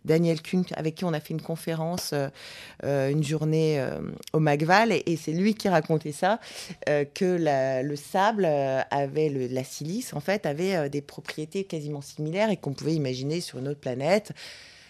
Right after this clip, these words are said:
peut-être avec d'autres conditions, euh, météorolo-, enfin, voilà, peut-être pas la même température, et cetera, mais que ce sable, finalement, euh, évolue de la même manière que le carbone a évolué sur notre planète.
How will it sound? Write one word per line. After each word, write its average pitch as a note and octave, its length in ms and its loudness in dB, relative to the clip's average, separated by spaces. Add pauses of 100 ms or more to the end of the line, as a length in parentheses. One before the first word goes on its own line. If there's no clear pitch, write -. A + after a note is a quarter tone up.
(200)
peut-être G3 320 2
avec C#3 260 0
d'autres G3+ 240 2
conditions, F3+ 800 0
euh, C3+ 420 2
météorolo-, D#3 680 -2
enfin, C#3 240 -8
voilà, D#3 260 4
peut-être D3+ 240 -8
pas D3 120 -2
la C#3 80 0
même C3 160 -4
température, D3+ 500 -6
et D3 80 -4
cetera, F#3 300 2
mais F3+ 120 2
que D3 220 -4
ce D3+ 180 -6
sable, G3+ 320 2
finalement, D3+ 600 -4
euh, - 20 -4 (380)
évolue E3 460 0
de F3+ 80 -4
la D3+ 100 0
même D3+ 180 -2
manière D3 380 -2
que D#3+ 100 -4
le C#3 100 0
carbone C#3+ 440 -4
a C3+ 180 -6
évolué C#3 340 -6
sur D#3+ 160 -12
notre D3 160 -10
planète. - 480 -14